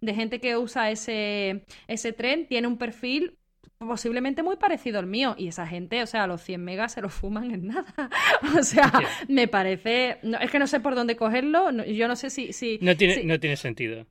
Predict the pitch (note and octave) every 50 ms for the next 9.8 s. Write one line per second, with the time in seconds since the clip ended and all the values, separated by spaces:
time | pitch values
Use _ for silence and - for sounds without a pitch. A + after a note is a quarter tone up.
0 | - - - A3+ G#3 G3+ G3+ F#3 - G#3 G#3 F#3+ F3+ G3 G3+ G#3 - A#3+ A3 G#3+
1 | - G#3+ G3 F#3+ F3+ F3+ G#3+ G#3 - A#3 A3+ A3+ - - G#3+ - A3 G#3 - -
2 | A#3 A#3 A#3 B3 C4 A#3 B3+ A#3 A3 - A#3+ B3+ A3+ C4 F#3+ B3 B3 - - A#3+
3 | A#3+ C4+ D4+ - G#3 G3 - - - - - - - - - C4+ - - E3+ B3+
4 | B3 - - - B3+ D4+ D4 - D#4 D#4 - C#4+ C4+ C4+ G3+ - G3 C#4 D4 A3
5 | A#3+ G#3 F#3 - G3+ G#3 A#3+ G#3+ F#3 F#3 F#3 G3 F3 D#3+ - F3+ E3+ D#3+ F3 E3+
6 | G#3+ F#3+ F#3 F#3 G3 F3+ - F#3 D#3+ - A3+ G#3+ A3 F#3+ E4+ D#4+ G3+ D#3 D3 C#3+
7 | D3 D#3 E3 D3 B2 C3+ - - D3+ C3 C3+ C#3 A#2+ - A#2 C3 E3 C#3+ - -
8 | D#3+ D#3+ E3 - - E3 - D3 - - F#3 E3 D#3+ E3+ E3+ G3+ A3 A#3 A#3 A3+
9 | G#3+ G3 F#3 F#3+ - - E3+ D#3+ E3 F3+ F3+ G3+ A3+ A#3+ -